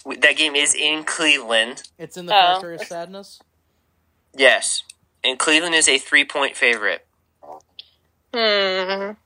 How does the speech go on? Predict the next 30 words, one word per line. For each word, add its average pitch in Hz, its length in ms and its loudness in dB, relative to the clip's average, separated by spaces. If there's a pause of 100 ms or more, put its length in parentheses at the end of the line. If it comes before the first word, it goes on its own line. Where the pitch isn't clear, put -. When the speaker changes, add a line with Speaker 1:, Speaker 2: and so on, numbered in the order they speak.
(100)
Speaker 1:
I'm 185 180 6
going 226 260 4
with 190 120 -4
Cleveland 143 440 0
for 131 120 -4
one 165 260 4
reason 160 340 0
and 131 100 -4
one 139 160 4
reason 120 340 -4
only, 113 280 2
is 107 180 -6
the 117 100 -12
mistakes 139 540 2
that 131 180 6
were 127 120 -4
made 120 340 4
on 107 140 -2
the 110 80 -12
field 117 480 -2
this 113 100 -4
past - 340 2
Sunday 107 360 2
against 104 240 -4
the 104 80 -2
Raiders. 90 520 -2 (300)
Speaker 2:
Whew. 277 1200 -8 (160)
Yeah. 190 600 -14 (800)
Yeah. 165 680 -10 (2250)
Speaker 3:
Or 294 580 6